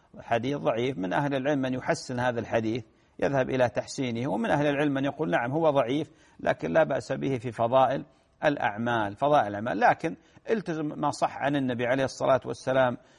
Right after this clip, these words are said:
آه، من أذكار الصباح وأذكار المساء، ففيها خير. أما هذا الحديث فضعيف من جهة الإسناد. أبو أحمد من إيران يسأل يقول، "ما معنى حسن الظن بالله؟" أبو أحمد، الله يرضى عليك ويبارك فيك. "حسن الظن بالله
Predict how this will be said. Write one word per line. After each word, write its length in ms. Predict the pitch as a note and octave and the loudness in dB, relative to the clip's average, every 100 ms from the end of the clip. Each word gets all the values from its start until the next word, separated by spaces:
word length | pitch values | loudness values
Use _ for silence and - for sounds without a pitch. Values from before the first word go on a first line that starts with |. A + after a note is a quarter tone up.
| _ - | _ -4
آه، 360 | C3 B2 A#2+ B2 | 2 2 2 0
من 180 | C3+ | -2
أذكار 360 | C3+ A#2 C#3 B2+ | -2 0 2 2
الصباح 520 | B2 - B2+ C3 G#2+ | 0 -4 2 4 4
وأذكار 380 | A#2+ A#2+ C3 B2+ | -2 -4 -2 0
المساء، 400 | B2 B2 - B2 | -2 -4 -2 -4
ففيها 340 | C3+ D#3+ D#3 | -4 0 2
خير. 260 | B2 A2 F#2+ - - | 2 -2 -4 -6 -4
أما 300 | G3+ D3+ D3 | 0 2 2
هذا 120 | C3+ | 0
الحديث 420 | A2+ B2+ D#3 F#3+ - - _ | 0 0 2 0 -2 -20 _
فضعيف 460 | - D3 D3+ E3+ C3+ | -2 4 4 2 0
من 120 | C3+ | -2
جهة 260 | C#3 C3+ C3+ E3+ | 2 2 4 4
الإسناد. 640 | C#3+ G#2+ - A2 G#2 F2 - _ _ _ _ _ _ _ _ _ _ _ _ _ _ _ _ _ _ _ _ - | 4 0 -2 2 2 0 -10 _ _ _ _ _ _ _ _ _ _ _ _ _ _ _ _ _ _ _ _ 0
أبو 200 | D3+ D#3+ | 2 4
أحمد 260 | G3 F#3+ F#3+ | 2 2 -4
من 120 | E3+ | -2
إيران 360 | E3+ E3 F3 E3 | 2 4 4 4
يسأل 340 | F3 - D3+ | -2 -2 0
يقول، 220 | D3+ D3+ | 0 0
"ما 160 | D3+ G3 | 2 2
معنى 300 | F#3+ D#3+ D3+ | 2 2 0
حسن 360 | - D#3+ - D3 | 0 -2 0 -2
الظن 320 | C3 D3 C3 | 2 2 2
بالله؟" 600 | A#2+ A#2 A#2 A2+ G#2 - _ - | 0 2 4 4 4 -2 _ -6
أبو 180 | C#3+ G3 | -2 -2
أحمد، 300 | F3 C#3 C3+ | -2 -4 -4
الله 220 | F#3 E3+ | 0 2
يرضى 200 | D#3 C#3+ | 2 2
عليك 280 | D3 C#3+ C3 | 2 0 0
ويبارك 240 | A#2+ A#2 | 0 0
فيك. 180 | G2+ G#2 | -2 -10
"حسن 320 | - F#3 E3 | -8 -6 -4
الظن 300 | D3+ D#3 E3 | -2 0 0
بالله 380 | D3 D3 E3 | 2 4 4